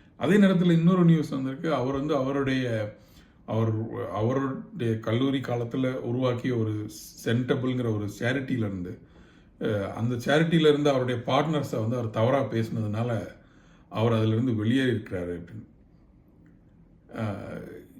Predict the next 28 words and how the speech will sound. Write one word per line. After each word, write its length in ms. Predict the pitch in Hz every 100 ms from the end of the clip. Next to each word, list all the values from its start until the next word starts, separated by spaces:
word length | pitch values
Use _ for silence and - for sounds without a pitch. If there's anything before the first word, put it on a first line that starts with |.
| -
எல்லாம் 360 | 131 151 175 120
வரும்போது 440 | - 185 180 190
எல்லாம் 280 | 160 160 170
எவ்வளோ 240 | 131 175 190
பெரிய 380 | 165 160 135
ப-, 460 | 120 120 104 104 95
எவ்வளோ 240 | 98 123 156
பெரிய 200 | 131 113
குடும்பங்கள்ல 500 | 117 135 127 113 104
பிறந்தவங்க, 540 | 101 101 98 90 92
எவ்வளோ 260 | - 127 139
பெரிய, 500 | 131 120 113 98 - - - - _
அ, 320 | - 101 95 95
வாழ்க்கை 400 | 117 175 196 180
அவங்களுக்கு 400 | 170 151 127 110
தங்க 300 | 120 170 196
தட்டுல 400 | - - 170 160 -
துவங்கினாலும் 720 | 143 156 165 143 120 90 101 - - _ - - -
அவர்களுக்கும் 500 | - 180 214 226 294
இதே 160 | 170 165
பிரச்சனைகள் 500 | 165 117 170 120 107
வருது. 260 | 87 - - _ _ _
அதை 220 | 107 143
தான் 160 | 165 180
வள்ளுவர் 260 | 147 143
சொல்றாருன்னு 420 | 120 117 110 101 95
நினைக்கிறேன். 300 | 87 87 110
எக்ஸாக்டா 500 | 160 175 170 165